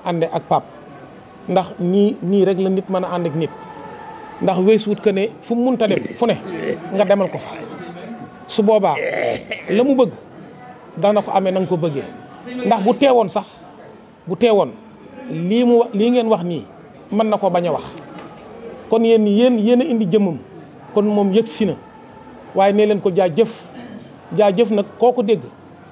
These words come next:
xamal ne daa jëf jëfin woo xam ne jëfin wu rafet la, waaye loolu nag ab soññe la. Sëñ bi dafa ma daan wax naan ma koo dégg ñu ne jaajëf nan laa soññ ngir nga gë-, gën a mën a dox,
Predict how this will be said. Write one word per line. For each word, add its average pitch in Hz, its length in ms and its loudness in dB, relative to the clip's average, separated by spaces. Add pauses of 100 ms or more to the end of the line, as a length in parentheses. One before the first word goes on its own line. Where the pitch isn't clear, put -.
(300)
xamal 208 260 2
ne 202 80 0
daa 190 160 4
jëf 202 220 0 (600)
jëfin 214 240 4
woo 208 120 4
xam 196 140 0
ne 190 80 -4
jëfin 180 200 -4
wu 180 100 -2
rafet 180 240 -4
la, 127 140 -8 (640)
waaye 208 240 4
loolu 226 200 2
nag 220 180 -2
ab 202 100 -2
soññe 208 320 0
la. 180 80 0
Sëñ 208 140 0
bi 220 60 -2
dafa 220 160 2
ma 214 80 2
daan 214 140 4
wax 220 140 2
naan 214 180 2
ma 165 120 -2
koo 214 180 2
dégg 208 240 0
ñu 202 80 0
ne 190 120 -2
jaajëf 185 300 2 (720)
nan 196 200 0
laa 208 120 6
soññ 214 300 2
ngir 196 160 2
nga 190 120 0
gë-, 196 280 2
gën 202 120 2
a 202 40 0
mën 185 160 -2
a 175 40 -4
dox, 151 160 -4